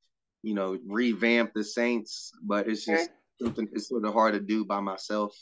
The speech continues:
Speaker 2: Yeah, so I will say that sounds like a lot of work. <laughs>
Speaker 1: Yeah, I don't know if I'm gonna be able to. Uh, I'm tried.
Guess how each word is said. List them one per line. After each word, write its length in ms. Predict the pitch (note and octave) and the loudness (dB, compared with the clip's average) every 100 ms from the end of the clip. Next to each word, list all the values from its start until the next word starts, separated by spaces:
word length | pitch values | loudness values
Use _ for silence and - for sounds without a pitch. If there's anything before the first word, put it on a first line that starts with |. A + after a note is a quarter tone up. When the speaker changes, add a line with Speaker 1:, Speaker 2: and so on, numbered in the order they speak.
| _ - | _ -4
Speaker 2:
Yeah, 340 | D#3+ D3+ D#3 | 0 0 0
so 160 | D#3+ D3+ | -2 2
I 120 | D#3 | 2
will 200 | E3+ F3 | 2 2
say 160 | F3 E3+ | 4 4
that 160 | E3 | 4
sounds 240 | E3+ D#3+ D3+ | 2 0 0
like 140 | D3 | 0
a 40 | |
lot 200 | C#3 D#3 | 0 2
of 80 | E3 | 2
work. 340 | E3+ D#3+ - F#3+ | 2 0 -2 -14
<laughs> 20 | - - - - - - | -14 -16 -20 -18 -4 2
Speaker 1:
Yeah, 160 | G#2+ | 4
I 40 | A2+ | 4
don't 140 | A2+ | 4
know 140 | A2 G#2+ | 2 0
if 100 | A#2 | 0
I'm 80 | A2+ | 0
gonna 100 | G2+ | 2
be 180 | A2 G#2+ | 2 2
able 180 | G#2+ G#2 - | 0 -4 -4
to. 400 | G#2+ G2+ G2 - | 0 0 -2 -6
Uh, 300 | F#2+ F#2 F2+ - - | -10 -10 -10 -14 -14
I'm 120 | F2+ | -12
tried. 580 | - A2+ G#2+ G#2 G2+ G2 | 0 2 4 4 2 -2